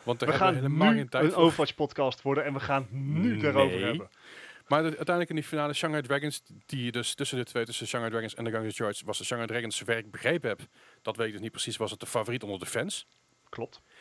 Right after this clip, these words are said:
Speaker 1: En die hebben
Speaker 2: En de
Speaker 1: uiteindelijk dus
Speaker 2: analisten.
Speaker 1: En de analisten inderdaad. En die hebben uiteindelijk dus met vier twee verloren van de Guangzhou Charge.
Speaker 2: Jap.
Speaker 1: En behoorlijk ook. Dat is een best wel indrukwekkende finale om te zien. Al heb ik zelf iets minder met de Aziatische teams. Dat heeft er meer mee te maken dat die op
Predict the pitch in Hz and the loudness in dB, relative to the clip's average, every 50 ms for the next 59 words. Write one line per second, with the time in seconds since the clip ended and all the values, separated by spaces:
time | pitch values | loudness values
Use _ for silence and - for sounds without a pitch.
0 | - - - - _ _ - 156 160 190 185 175 175 170 160 160 170 165 151 143 | -20 -20 -20 -20 _ _ 0 0 2 2 2 2 2 4 4 4 6 4 4 4
1 | 139 131 123 123 - - - 185 - _ _ _ - 151 143 123 120 107 113 139 | 4 2 2 2 -2 -2 -6 -8 -10 _ _ _ 0 0 2 2 0 0 -2 -4
2 | 131 - 143 131 135 135 - - 165 170 170 160 156 156 151 147 135 131 - 131 | -4 -4 -4 -2 -4 -4 -4 -2 -2 -2 0 0 0 0 -2 -2 -4 -4 -6 -6
3 | - - - 156 147 131 - 123 120 110 101 104 110 120 117 107 101 98 - - | -8 -6 -4 -4 -4 -4 -2 -2 -4 -4 -4 -4 -4 -2 -2 -4 -4 -6 -6 -6
4 | 101 101 90 87 92 98 98 90 95 104 113 - - 165 104 - - - - _ | -6 -6 -6 -8 -8 -8 -8 -8 -8 -8 -2 2 2 2 2 0 -4 -14 -16 _
5 | _ _ _ _ - - - - 127 123 123 330 - - _ _ _ - - 131 | _ _ _ _ -20 -20 -20 -12 -8 -6 -6 -8 -8 -12 _ _ _ -4 -2 -2
6 | 131 127 120 - 117 107 120 110 143 135 113 98 - 92 85 - - - - 123 | -2 -2 -4 -8 -6 -6 -4 -2 -2 -2 -2 -4 -4 -6 -6 -8 -8 -8 -8 -6
7 | 135 127 127 147 151 156 151 151 - - - - - - - - - 151 180 170 | -4 -4 -4 -2 -2 -4 -4 -6 -10 -16 -20 -20 -20 -20 -20 -18 -4 -2 -2 0
8 | - 165 156 - - 156 143 127 143 139 147 127 - - 131 117 113 101 - 95 | 0 -2 -2 -2 -2 -2 -2 -2 -2 -4 -6 -6 -4 -2 -2 -2 -2 -4 -4 -4
9 | - 113 107 92 - - - - - - - - _ _ _ _ _ _ - - | -4 -2 -4 -6 -10 -14 -20 -20 -20 -20 -20 -20 _ _ _ _ _ _ -20 -6
10 | - 127 127 123 - 151 208 - 196 - - 196 165 160 - - 165 - - 160 | -4 -2 -2 -2 -2 -2 -2 0 0 0 2 2 0 0 -4 -6 -4 -2 -2 -2
11 | 151 143 131 131 - 135 120 117 117 107 107 - 107 - 110 - 196 208 214 190 | -2 -2 -2 -2 -4 -4 -6 -4 -4 -4 -4 -4 -6 -8 -8 -6 -4 -4 -2 -2
12 | - - 127 127 123 117 120 120 131 135 123 117 120 113 117 117 110 113 110 104 | -2 -2 -2 -2 -4 -4 -4 -4 -4 -4 -4 -4 -6 -4 -4 -4 -4 -4 -6 -6
13 | 120 110 - | -6 -8 -8